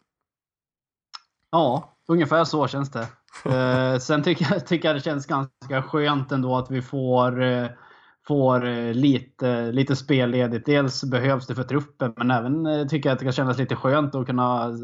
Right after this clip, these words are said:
Speaker 1: slappna av ett tag nu och bara mysa av, eh, det faktum att vi är, eh, ligaledare hela den här månaden ut i alla fall, och i början in på, på februari. Så att det får vi glädja oss åt.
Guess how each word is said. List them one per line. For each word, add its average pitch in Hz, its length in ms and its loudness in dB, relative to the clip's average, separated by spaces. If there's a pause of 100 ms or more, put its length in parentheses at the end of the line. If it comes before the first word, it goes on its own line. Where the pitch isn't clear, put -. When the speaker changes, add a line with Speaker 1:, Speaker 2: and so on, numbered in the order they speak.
Speaker 1:
slappna 127 360 -2
av 143 200 0
ett 127 100 -8
tag 123 200 0
nu 123 80 -2
och 120 80 -2
bara 120 300 2
mysa 123 460 -2
av, 120 420 0
eh, 117 180 -2 (540)
det 143 100 2
faktum 139 340 0
att 127 160 0
vi 131 80 2
är, 143 280 2
eh, 127 800 -2
ligaledare 123 840 -2
hela 123 560 2
den 123 180 -2
här 160 100 4
månaden 143 440 2
ut 127 220 -2
i - 20 -2
alla 127 140 0
fall, 127 240 -4
och 127 80 -2
i 131 40 -2
början 123 360 0
in 120 200 -8
på, 117 440 -2 (760)
på 156 80 2
februari. 123 540 2
Så 139 80 -4
att 131 80 -6
det 160 100 -2
får 180 100 -2
vi 170 120 2
glädja 127 340 0
oss 123 120 -6
åt. 123 380 -10